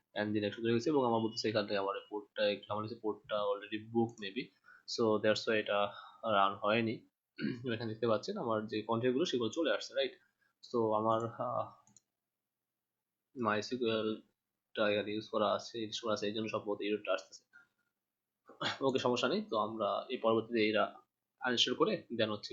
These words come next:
আমি পেজটা রিস্টার্ট করে then হচ্ছে আমি কন্টেন্ট রান করব। তার আগে চলুন আমরা আমাদের যে আরেকটা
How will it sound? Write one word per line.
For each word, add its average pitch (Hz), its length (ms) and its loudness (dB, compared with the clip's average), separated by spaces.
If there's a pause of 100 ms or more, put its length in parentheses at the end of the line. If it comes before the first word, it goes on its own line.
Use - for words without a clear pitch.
আমি 104 140 -2
পেজটা 117 200 -2
রিস্টার্ট 120 400 4
করে 196 100 0 (120)
then 101 220 4
হচ্ছে 101 180 -10
আমি 104 100 -8 (160)
কন্টেন্ট 104 260 -2
রান 104 140 4
করব। 110 200 -6 (500)
তার 117 120 4
আগে 113 160 0 (100)
চলুন 135 220 4
আমরা 104 300 -2
আমাদের 101 360 -6
যে 214 200 -6
আরেকটা 110 400 -2